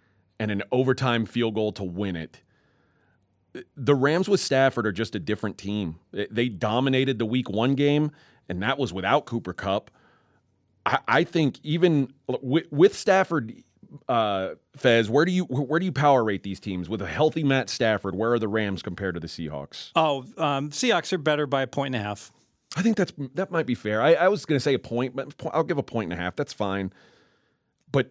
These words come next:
Speaker 1: now they're, they're, there's a plus by their name at home in a matchup that they clearly have an advantage in. Uh, Ram-, Rams are the only way I can look here. So, uh,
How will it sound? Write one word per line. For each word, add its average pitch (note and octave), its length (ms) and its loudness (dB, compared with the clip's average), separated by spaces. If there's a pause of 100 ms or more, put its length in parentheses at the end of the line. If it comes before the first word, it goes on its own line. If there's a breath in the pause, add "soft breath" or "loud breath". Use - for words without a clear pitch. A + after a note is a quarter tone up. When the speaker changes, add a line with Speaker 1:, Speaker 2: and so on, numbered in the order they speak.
Speaker 1:
now C#3 200 2
they're, C3+ 280 4
they're, A2 400 2
there's A2+ 180 -4
a - 40 -6
plus - 340 2
by D3+ 200 4
their D3+ 120 4
name D3+ 380 2
at F#2 160 -4
home D3 440 0 (340 soft breath)
in A2 100 -2
a G2+ 40 -2
matchup B2+ 500 0
that A2 160 -4
they G#2 220 0
clearly B2 600 -2
have A2+ 240 0
an A#2+ 80 -2
advantage G#2+ 540 -4
in. C#3 280 -2 (540 soft breath)
Uh, G#2 280 0
Ram-, A2+ 380 0
Rams A#2+ 280 0
are G#2 60 0
the G2+ 200 -2
only A2+ 260 0
way G2 180 2
I F2 100 -2
can F2+ 200 -6
look F2 160 -6
here. D#2+ 220 -6
So, F2 380 -2
uh, G2+ 140 -4